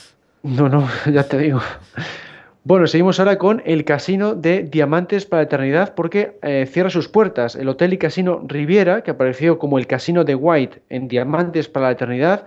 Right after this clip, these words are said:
cerrará después de sesenta años. También fue sede del rodaje de otras películas como El Padrino o Miedo y Asco en Las Vegas.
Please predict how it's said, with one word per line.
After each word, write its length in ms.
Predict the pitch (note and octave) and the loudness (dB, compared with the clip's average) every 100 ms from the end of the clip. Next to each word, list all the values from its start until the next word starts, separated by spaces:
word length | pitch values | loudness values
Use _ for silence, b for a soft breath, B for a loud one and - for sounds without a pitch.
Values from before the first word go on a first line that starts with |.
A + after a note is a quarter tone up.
| B B _ | B B _
cerrará 420 | - D3 D3+ G#3+ | 0 2 2 0
después 340 | F3 D3 G3 | -4 -8 -6
de 80 | F#3 | -6
sesenta 480 | D3 C#3+ F3+ E3+ D#3+ | -8 -6 -4 -2 0
años. 400 | E3 A#2+ G#2+ - B B - | 0 -2 -6 -12 B B -6
También 280 | C3 E3 | -2 0
fue 220 | E3 F#3+ F#3+ | 0 -2 -2
sede 240 | - F3 | -2 0
del 160 | F3 C#3+ | 2 2
rodaje 320 | C#3 E3 E3 | 0 0 0
de 80 | D3+ | 0
otras 200 | E3 - | -2 -4
películas 420 | D3+ D3+ F3+ F3+ | -6 -2 -2 0
como 260 | D#3 E3+ | 0 0
El 160 | D3 C#3 | -2 -4
Padrino 640 | C3+ B2 D3 F#3 G#3 A#3+ B B | -2 -2 0 0 0 -2 B B
o 320 | - E3+ A3 B B | 0 2 2 B B
Miedo 400 | - C#3+ E3+ F#3+ | -8 0 2 4
y 140 | F3 E3+ | 4 2
Asco 260 | F3+ - | 0 0
en 80 | E3+ | 0
Las 160 | D#3+ B2+ | 0 2
Vegas. 440 | F3+ A2 G2+ - | 0 0 -4 -10